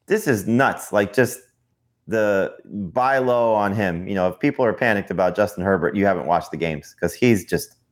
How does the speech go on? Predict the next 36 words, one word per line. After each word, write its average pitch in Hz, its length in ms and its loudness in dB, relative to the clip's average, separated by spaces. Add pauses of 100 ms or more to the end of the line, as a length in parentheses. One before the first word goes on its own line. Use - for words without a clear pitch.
(120)
awesome. 78 420 -2 (600)
And, 85 480 0 (440)
you - 80 -2
know, 104 200 4
I 139 140 2
thought 143 260 0
he'd 131 100 0
have 120 160 2
a 107 60 -2
bad 101 280 0
fantasy 120 380 0
game 104 240 0
against 92 260 -2
Washington, 113 680 -2
and 104 120 -2
I 101 80 2
got 92 200 0
lucky 120 440 -2 (100)
by 92 160 0
saying 101 300 0
he 104 80 0
was 101 160 2
a 92 60 0
bust 101 260 -2
alert 107 260 0
that 107 140 2
week, 143 280 -6 (500)
um, 87 380 2
because 90 180 -2
he 90 60 -6
should 107 140 0
have 104 100 2
had 101 100 2
a 95 40 -4
couple - 220 -2
touchdowns. 107 440 0